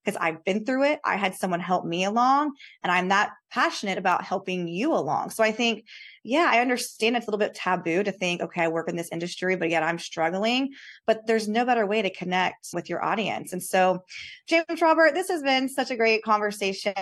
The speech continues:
talking through these digital marketing and sales trends moving forward. Let's leave the listener with one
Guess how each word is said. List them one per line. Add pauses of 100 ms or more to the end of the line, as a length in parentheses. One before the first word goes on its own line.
talking
through
these (340)
digital
marketing
and
sales
trends (120)
moving
forward. (440)
Let's
leave
the
listener
with
one